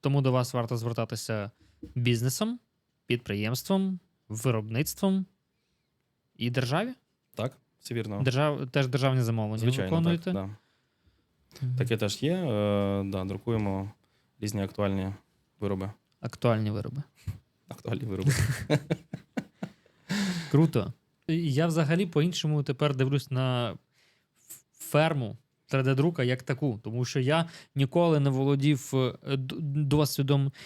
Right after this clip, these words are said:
Speaker 1: і не бачив таких об'ємів, як у вас. Тому я повністю переосмислив зараз підхід і сприйняття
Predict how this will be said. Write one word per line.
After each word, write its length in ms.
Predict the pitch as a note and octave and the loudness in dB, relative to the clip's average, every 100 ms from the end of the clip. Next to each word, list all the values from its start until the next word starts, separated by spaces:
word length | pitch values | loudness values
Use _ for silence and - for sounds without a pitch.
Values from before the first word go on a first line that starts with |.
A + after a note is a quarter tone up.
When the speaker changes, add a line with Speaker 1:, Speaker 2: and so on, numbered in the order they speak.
| - - | -12 -4
Speaker 1:
і 100 | B2 | 0
не 100 | B2 | 2
бачив 460 | C3 B2+ C3 - | 2 2 -2 -4
таких 380 | - A#2 C3+ - | -4 -2 -2 0
об'ємів, 540 | A2+ A#2+ F3 E3 A2+ - | -2 0 0 0 -4 -4
як 220 | A#2+ - | -4 -2
у 60 | A#2 | -4
вас. 300 | G#2+ - - - - | -4 -8 -14 -20 -16
Тому 260 | - A#2+ C3+ | -6 0 2
я 140 | C3 | 2
повністю 680 | A#2+ - C#3 D3 C3 - B2+ | 0 0 2 2 0 -2 -6
переосмислив 760 | A2+ B2+ C3 B2+ - C#3 - A2+ | 0 0 0 0 0 0 0 -6
зараз 420 | A2+ A2+ A2+ - - | -4 -4 -6 -10 -6
підхід 420 | B2+ - C#3+ C#3+ | -6 -2 -4 -2
і 480 | - B2 A#2+ A#2 - | -4 -4 -2 -4 -6
сприйняття 760 | - - C#3 C3 B2+ C3+ C#3 | -6 0 2 2 -2 2 2